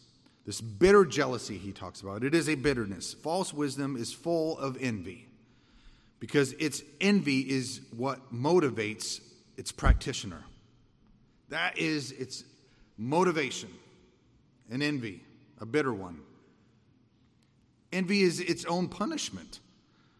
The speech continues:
Think about it. It is its own punishment. Its victim truly believes that he is being wise. It's a worldly wisdom, but he, he certainly believes he's being wise. He, he pushes himself in vain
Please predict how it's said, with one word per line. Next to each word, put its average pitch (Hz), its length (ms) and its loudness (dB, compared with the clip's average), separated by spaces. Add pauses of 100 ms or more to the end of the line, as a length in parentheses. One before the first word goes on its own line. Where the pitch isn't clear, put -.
(360)
Think 370 160 -4
about 98 260 -2
it. 95 100 -12
It 165 120 2
is 180 160 4
its 170 180 -2
own 160 240 -4
punishment. 165 540 -8 (560)
Its 160 180 -6
victim 131 680 -4 (380)
truly 262 340 0
believes 202 460 0
that 135 100 -4
he 139 120 -4
is 127 120 -2
being 127 240 -2
wise. 104 600 -10 (1500)
It's - 320 -2
a 202 60 8
worldly 170 400 6
wisdom, 107 380 -2
but 160 120 4
he, 165 160 4
he 156 300 -4
certainly 180 400 0
believes 139 360 0
he's 120 140 -4
being 123 260 0
wise. 104 520 -6
He, 151 240 -4 (260)
he 156 100 2
pushes - 540 -4
himself 110 640 -6
in 117 160 -6
vain 127 540 -2